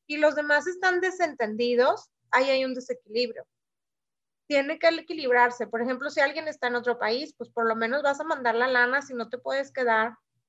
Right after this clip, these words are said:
a cuidar al, al, al otro miembro de la familia que está enfermo, la madre o el padre, que ya a lo mejor están grandes o hay una urgencia o están ancianos, algo está pasando.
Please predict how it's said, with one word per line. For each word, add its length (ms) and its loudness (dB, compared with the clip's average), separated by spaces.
a 160 -2
cuidar 560 0
al, 240 0
al, 320 -6
al 320 -8
otro 260 -6
miembro 300 -2
de 80 4
la 60 0
familia 360 -6
que 60 -14
está 140 -8
enfermo, 440 -4
la 120 -6
madre 340 0
o 120 -6
el 80 -8
padre, 420 2
que 100 -12
ya 220 -2
a 20 0
lo 80 -2
mejor 320 0
están 240 -4
grandes 540 0
o 40 0
hay 140 0
una 260 -4
urgencia 600 0
o 80 2
están 260 -6
ancianos, 580 0
algo 160 0
está 180 -8
pasando. 460 -2